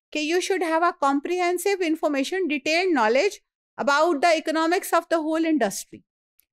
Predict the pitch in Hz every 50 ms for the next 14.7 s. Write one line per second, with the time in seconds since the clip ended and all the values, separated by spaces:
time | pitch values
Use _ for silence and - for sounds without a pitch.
0 | _ - 320 339 330 - _ 202 247 254 285 277 - - 349 - 359 359 403 381
1 | 381 349 330 320 320 - 302 311 330 359 330 - 392 381 _ - 392 392 392 -
2 | - 320 320 330 320 - 349 339 349 339 254 294 294 - - 320 349 359 320 _
3 | 311 311 311 269 285 330 330 - - - - _ 254 269 277 285 254 240 240 254
4 | 247 247 311 - 269 226 240 262 294 - 269 262 262 277 311 359 330 _ _ _
5 | _ _ _ - 220 247 285 294 311 320 311 277 247 233 233 240 254 285 302 311
6 | 320 330 349 349 311 _ _ _ _ _ _ _ _ _ _ _ _ _ _ 180
7 | 240 254 254 285 320 339 330 - - - 277 262 269 277 294 302 311 320 320 330
8 | 294 _ _ _ _ _ _ _ _ _ _ _ _ _ - 254 294 302 320 320
9 | 311 311 320 339 339 320 294 _ _ _ - 285 302 311 339 330 339 339 - 311
10 | 311 330 339 330 - _ 302 294 294 _ - 339 339 339 320 320 262 254 226 220
11 | 233 233 - 269 240 240 226 254 262 226 - 214 - 262 262 269 269 - 277 269
12 | 285 _ - 294 262 - 294 269 277 269 - 294 285 269 240 214 208 226 247 247
13 | 214 226 220 214 240 247 226 - - 240 208 196 233 220 - 277 285 _ _ -
14 | 254 240 247 240 247 220 220 226 233 233 233 240 240 233